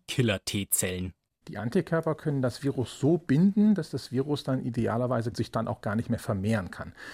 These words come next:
Speaker 2: Wenn das Virus aber erstmal in eine Zelle eingedrungen ist, da hat das Immunsystem die sogenannten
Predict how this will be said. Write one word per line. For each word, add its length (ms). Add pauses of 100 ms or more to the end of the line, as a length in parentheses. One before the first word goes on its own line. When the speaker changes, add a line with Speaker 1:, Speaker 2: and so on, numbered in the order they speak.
(160)
Speaker 2:
Wenn 320
das 220
Virus 260
aber 160
erstmal 380
in 100
eine 220
Zelle 320
eingedrungen 800 (100)
ist, 480 (180)
da 340
hat 200
das 120
Immunsystem 500
die 80
sogenannten 580